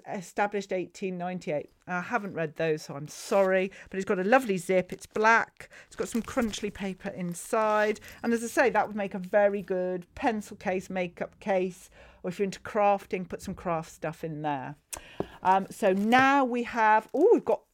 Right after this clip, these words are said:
oh, you see, I'm going to miss these, even though <laughs> these aren't books that I read, and these aren't things that I would au-, automatically use. Um, I still like opening it all. So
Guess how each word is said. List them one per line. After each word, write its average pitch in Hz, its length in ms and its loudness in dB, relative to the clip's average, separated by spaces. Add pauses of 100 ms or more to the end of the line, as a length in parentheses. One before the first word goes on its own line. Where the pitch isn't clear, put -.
oh, 214 320 -12
you 226 120 -10
see, 233 180 -6
I'm 226 140 -8
going 226 200 -6
to 226 100 -12
miss 226 240 -8
these, 160 300 -6
even 233 260 -8
though 190 400 4 (120)
<laughs> - 340 -2
these 320 200 8
aren't 254 280 12
books - 460 4 (360)
that 185 120 -4
I 175 100 0
read, 262 500 -2 (260)
and 220 160 -2
these 214 120 -2
aren't 202 200 0
things 196 200 -4
that 190 100 -2
I 190 120 0
would 185 300 0 (420)
au-, 240 240 6
automatically 254 760 4
use. 165 460 -2 (280)
Um, 190 260 2
I 202 60 -8
still 175 280 -2
like 170 380 -2 (120)
opening 151 400 -6
it 156 160 -12
all. 147 240 -6
So 202 360 4